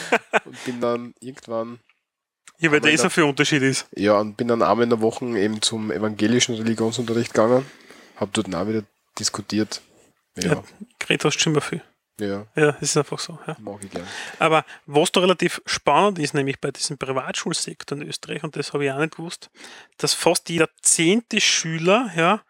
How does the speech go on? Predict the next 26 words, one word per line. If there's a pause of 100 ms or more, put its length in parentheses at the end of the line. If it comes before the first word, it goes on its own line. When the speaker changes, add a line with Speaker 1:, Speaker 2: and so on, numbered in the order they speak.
(280)
Speaker 2:
in
einer
Schule
nicht
öffentlichen
Rechtliches
ist,
ja,
also
nicht (300)
in
einer
Speaker 1:
Was?
Speaker 2:
öffentlichen
Schule
ist,
ja. (160)
Speaker 1:
Okay. (240)
Speaker 2:
Sondern
wirklich
Speaker 1:
Jeder
Speaker 2:
in
Speaker 1:
Zehnte? (120)
Speaker 2:
Jeder (100)
Zehnte,
ja.